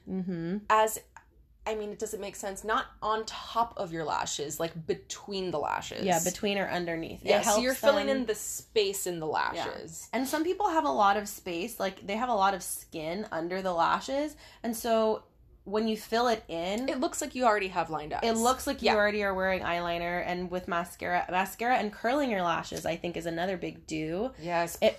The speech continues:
Speaker 2: curling your
Speaker 1: opens up the whole
Speaker 2: lashes.
Speaker 1: face and it
Speaker 2: Yes.
Speaker 1: transforms looks. I've seen people do eyeshadow looks and then just don't curl their lashes or wear mascara, and I'm like, that's, like, the finishing touch for me is mascara. It finishes my entire look.
Speaker 2: Yeah, it doesn't look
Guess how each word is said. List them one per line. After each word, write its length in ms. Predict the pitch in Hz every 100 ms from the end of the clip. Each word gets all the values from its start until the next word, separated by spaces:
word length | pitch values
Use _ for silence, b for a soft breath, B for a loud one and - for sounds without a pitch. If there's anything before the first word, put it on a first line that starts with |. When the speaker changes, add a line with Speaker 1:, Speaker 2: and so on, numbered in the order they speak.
| -
Speaker 2:
curling 160 | 214 247
your 100 | 302
Speaker 1:
opens 300 | 277 226 214
up 240 | 175 180
the 160 | 185 190 175
whole 200 | 185 180
Speaker 2:
lashes. 120 | -
Speaker 1:
face 220 | 180 226
and 120 | 269 175
it 60 |
Speaker 2:
Yes. 80 | 156
Speaker 1:
transforms 600 | 185 180 185 190 190 190
looks. 300 | 170 165 170
I've 180 | - 185
seen 320 | - 226 233 - B B
people 320 | - 226 220 208
do 240 | 190 185
eyeshadow 500 | - 180 - 190 185
looks 280 | 185 185 -
and 200 | 190 185
then 360 | 175 180 175 - - -
just 300 | 190 - -
don't 280 | 185 185
curl 200 | - 196
their 140 | 190 170
lashes 380 | 160 170 180 175
or 100 | 170
wear 160 | 160
mascara, 640 | 165 160 - - 156 190 208
and 140 | 208
I'm 80 | 202
like, 260 | 190 185 - - b b b
that's, 160 | 285 370
like, 160 | 359
the 40 | - -
finishing 360 | 233 240 190
touch 360 | 180 - 160 -
for 100 | 147
me 300 | 107 76 - - 175
is 120 | 175
mascara. 480 | 175 156 - 160 151
It 180 | 160 -
finishes 400 | 202 214 240 220
my 80 | 190
entire 640 | 160 160 - 165 170 175 -
look. 400 | 160 - - - - B B B
Speaker 2:
Yeah, 200 | 247 185
it 60 |
doesn't 240 | 233 254
look 140 | 240